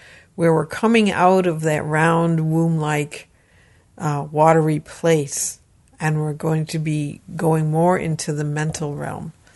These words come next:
Okay, so it will shift. We will have expanded vision, and, but this age is long, you know, it's not just one or two years, it's thousands of years. So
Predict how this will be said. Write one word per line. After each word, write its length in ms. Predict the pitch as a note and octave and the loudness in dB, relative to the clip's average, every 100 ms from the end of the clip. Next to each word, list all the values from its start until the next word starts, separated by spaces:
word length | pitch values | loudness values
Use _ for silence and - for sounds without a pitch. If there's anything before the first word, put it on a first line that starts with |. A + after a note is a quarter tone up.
| - - - _ - | -20 -20 -20 _ -8
Okay, 300 | E3 E3 D3 | -6 -4 -2
so 520 | - F3+ E3+ E3 D#3 _ _ _ _ _ - | 2 4 6 4 0 _ _ _ _ _ -2
it 120 | F#3+ | 0
will 300 | F#3+ B3 D#4+ | 4 4 4
shift. 520 | - - A#3+ - - - | 0 2 2 0 -10 -10
We 220 | F3+ F#3 | -2 0
will 360 | G3 G3 A#3+ C4+ | 2 4 6 6
have 240 | A3 A3 | 6 4
expanded 720 | G#3 - - - F#3 F#3 F3+ E3+ | 2 -4 -4 -2 -2 -2 -4 -4
vision, 540 | E3+ E3+ D#3+ C#3 C3+ - | -2 -2 -2 -6 -10 -8
and, 340 | D3+ D3 D3 _ - - - _ | -6 -6 -8 _ -20 -20 -20 _
but 360 | F3 E3 - _ _ | 2 2 0 _ _
this 360 | - E3 F3 G#3 | -8 -4 0 4
age 300 | G3 F3+ E3+ | 4 4 0
is 180 | D#3+ | 0
long, 580 | E3 F#3+ F3 C#3 D3 B3 - - | 2 2 2 0 -2 -4 -6 -4
you 120 | E3 | 0
know, 200 | D#3+ D#3 | 2 2
it's 200 | D#3+ - | -2 -2
not 180 | D#3 D#3+ | -2 -2
just 180 | D3+ - | -4 -4
one 180 | D3 | -4
or 60 | C#3+ | -4
two 140 | - D3 | -6 -6
years, 400 | C#3 C3+ C#3+ D3 | -4 -4 -6 -6
it's 380 | C#3+ - - | -10 -14 -14
thousands 540 | - D#3 D3 D3 C#3+ D3+ | -2 0 2 -2 -10 -12
of 140 | E3 | -12
years. 280 | - - F3 | -12 -10 -10
So 400 | - - D#3+ D#3+ | -10 -6 -4 -4